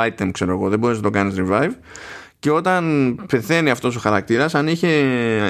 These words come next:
equipped κάποιο item, τότε αυτό μένει πίσω του, οπότε μπορείς να το πάρεις με τον άλλο χαρακτήρα που σου έχει μείνει, ξέρω εγώ. Αυτό είδα εγώ στην πράξη. Δεν ξέρω αν αυτό κάπως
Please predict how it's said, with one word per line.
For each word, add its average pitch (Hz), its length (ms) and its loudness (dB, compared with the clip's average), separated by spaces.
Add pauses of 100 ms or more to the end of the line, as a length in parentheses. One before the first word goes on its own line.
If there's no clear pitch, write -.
(380)
equipped 131 380 0
κάποιο 127 320 0 (720)
item, 113 460 0 (300)
τότε 143 200 0
αυτό 156 200 0
μένει 160 200 2
πίσω 143 320 -2
του, 160 160 0
οπότε 170 240 0
μπορείς 165 240 0
να 160 80 -2
το 147 80 0
πάρεις 160 280 0
με 151 100 2
τον 143 260 0
άλλο 151 140 2
χαρακτήρα 135 340 0
που 135 60 -4
σου - 80 -4
έχει 131 100 0
μείνει, 120 300 2
ξέρω 87 220 -2
εγώ. 73 240 -6 (440)
Αυτό - 260 0
είδα 107 140 2
εγώ 101 120 0
στην 98 140 -2
πράξη. 104 340 0
Δεν 113 100 -2
ξέρω 113 160 0
αν 110 240 2
αυτό 104 260 0
κάπως 104 380 -2